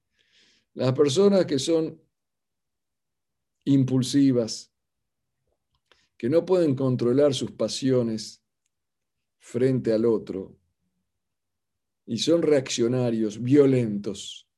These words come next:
lo contrario a Noaj, a una persona tranquila, es una persona violenta, agresiva, inquisidora, no se puede mantener una relación con él. No se puede convivir.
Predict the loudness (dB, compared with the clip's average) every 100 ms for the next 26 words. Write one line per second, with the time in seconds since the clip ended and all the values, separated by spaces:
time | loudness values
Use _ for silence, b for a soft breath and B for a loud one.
0 | _ -10 -6 -6 0 2 4 2 0 -2
1 | -2 -2 -6 -12 -12 -8 -8 -8 -10 -8
2 | -10 -8 -8 -6 -6 -6 -8 -12 -12 -10
3 | -10 -10 -8 -4 -2 -2 -4 -10 -18 _
4 | _ _ _ -8 -6 -6 -8 -4 -4 -4
5 | -8 -12 _ _ _ _ _ _ _ _
6 | _ _ _ _ 2 2 0 -4 0 4
7 | 4 2 -4 -14 _ _ _ _ _ _
8 | _ _ -6 -4 -4 -2 -2 0 0 0
9 | 0 0 0 0 0 -2 -4 -8 -12 _
10 | _ _ _ _ _ _ _ _ _ _
11 | _ _ -8 2 4 6 4 4 4 4
12 | 2 -10